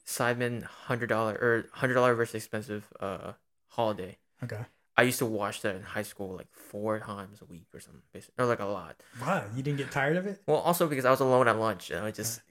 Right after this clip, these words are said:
Speaker 2: Uh.
Speaker 1: hide in my truck, eat,
Speaker 2: Oh,
Speaker 1: and
Speaker 2: like
Speaker 1: watch
Speaker 2: those
Speaker 1: it.
Speaker 2: backgrounds and stuff.
Speaker 1: Yeah, or, no, the, the video was really entertaining. I could rewatch videos I really like.
Speaker 2: Uh.
Speaker 1: But, um, I think with those, like, even Tom Cruise, he was pretty, I think, I wouldn't say he's hard to work with,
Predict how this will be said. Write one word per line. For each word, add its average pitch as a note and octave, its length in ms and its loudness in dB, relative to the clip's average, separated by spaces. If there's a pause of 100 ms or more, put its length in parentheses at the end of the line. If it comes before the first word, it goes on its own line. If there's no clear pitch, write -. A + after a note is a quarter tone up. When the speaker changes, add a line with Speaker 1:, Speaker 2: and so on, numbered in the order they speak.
(120)
Speaker 2:
Uh. - 40 -4
Speaker 1:
hide B2+ 260 6
in A#2+ 60 4
my G#2+ 100 0
truck, A2+ 240 -4
eat, G#2+ 180 -6
Speaker 2:
Oh, C#3 60 -2
Speaker 1:
and B2 140 0
Speaker 2:
like G#2+ 80 -2
Speaker 1:
watch G#2 140 -8
Speaker 2:
those A2+ 80 -4
Speaker 1:
it. G2+ 160 -6
Speaker 2:
backgrounds A2+ 520 -4
and - 120 -20
stuff. B2 140 -4
Speaker 1:
Yeah, B2+ 220 6 (160)
or, F3+ 260 0
no, C#3+ 280 4
the, F3+ 180 10
the E3 140 6
video G#3 160 8
was D3 120 8
really B2 200 6
entertaining. G#2+ 340 -4
I C#3+ 60 10
could D#3+ 160 2
rewatch A#2 440 6
videos G#2+ 320 -2
I - 60 -14
really F2+ 260 -12
like. E2+ 220 -16
Speaker 2:
Uh. A2 180 -6 (260)
Speaker 1:
But, D3+ 380 12
um, C#3 580 6 (1200)
I - 60 6
think A#3 280 0
with B2+ 160 4
those, B2 400 4 (180)
like, C3+ 140 -6
even F#3+ 180 4
Tom D3+ 240 2
Cruise, C3 360 -2
he B2 100 -2
was A#2+ 280 -6
pretty, G#2 400 -6 (360)
I - 20 -20
think, E3+ 200 -8 (100)
I D3 60 8
wouldn't A3+ 140 4
say D#3 80 2
he's A#2 100 -6
hard - 220 -4
to G#2+ 40 -6
work - 220 -10
with, E3+ 180 -6